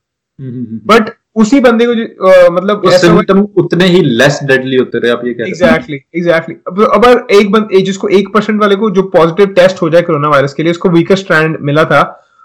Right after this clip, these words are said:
Speaker 2: there is a better po-, उसको वैक्सीन के साथ शायद, क्या उसे कहते हैं, ज्यादा सिम्टम्स हो रहे हैं, जो उसको actually कोविड से हुए, नहीं हुए थे।
Speaker 1: Yeah,
Speaker 2: तो मतलब
Speaker 1: क्योंकि वैक्सीन
Speaker 2: सबके
Speaker 1: के लिए
Speaker 2: अंदर
Speaker 1: उन्होंने जो स्ट्रैंड लिया था, that was like
Speaker 2: हाँ।
Speaker 1: four, five months ago।
Speaker 2: राइट।
Speaker 1: राइट? जब,
Speaker 2: एक,
Speaker 1: अ,
Speaker 2: एक पॉइंट।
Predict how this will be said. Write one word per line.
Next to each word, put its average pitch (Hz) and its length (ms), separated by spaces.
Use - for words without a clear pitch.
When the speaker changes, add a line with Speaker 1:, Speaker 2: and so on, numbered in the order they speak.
Speaker 2:
there 202 160
is 196 80
a 208 60
better 208 200
po-, 208 180
उसको 196 260
वैक्सीन 190 420
के 240 80
साथ 233 120
शायद, 208 420
क्या 190 120
उसे 190 120
कहते 185 140
हैं, 190 80
ज्यादा 180 200
सिम्टम्स 175 340
हो 156 80
रहे 165 140
हैं, 190 260
जो 170 140
उसको 170 200
actually 190 380
कोविड 170 280
से 156 120
हुए, 117 160
नहीं 127 180
हुए 110 160
थे। 117 120
Speaker 1:
Yeah, - 760
Speaker 2:
तो 202 60
मतलब 214 100
Speaker 1:
क्योंकि 240 160
वैक्सीन 151 340
Speaker 2:
सबके 196 120
Speaker 1:
के 202 60
लिए - 20
Speaker 2:
अंदर 190 200
Speaker 1:
उन्होंने 185 260
जो 180 140
स्ट्रैंड 139 400
लिया 127 220
था, 147 260
that 127 120
was 139 160
like 139 200
Speaker 2:
हाँ। 156 100
Speaker 1:
four, 139 120
five 139 260
months 123 360
ago। 104 120
Speaker 2:
राइट। 151 320
Speaker 1:
राइट? 143 200
जब, 131 60
Speaker 2:
एक, 131 200
Speaker 1:
अ, 131 380
Speaker 2:
एक - 60
पॉइंट। 165 280